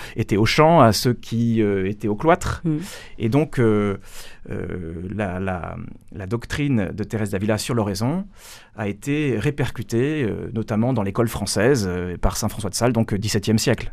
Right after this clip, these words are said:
Speaker 1: après
Speaker 2: Mm.
Speaker 1: elle. Et puis, euh, euh,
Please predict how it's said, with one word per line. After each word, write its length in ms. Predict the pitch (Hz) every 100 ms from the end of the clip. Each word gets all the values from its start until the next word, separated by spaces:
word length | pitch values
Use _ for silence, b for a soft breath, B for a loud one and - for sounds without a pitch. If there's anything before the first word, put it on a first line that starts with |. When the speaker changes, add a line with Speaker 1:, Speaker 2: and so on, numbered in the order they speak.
| -
Speaker 1:
après 260 | 98 85 107
Speaker 2:
Mm. 40 |
Speaker 1:
elle. 200 | 143 95 B B B B B B -
Et 80 |
puis, 400 | - - 117 120
euh, 400 | 107 95 90 92 90 b b b b -
euh, 880 | 110 107 101 98 101 - - - -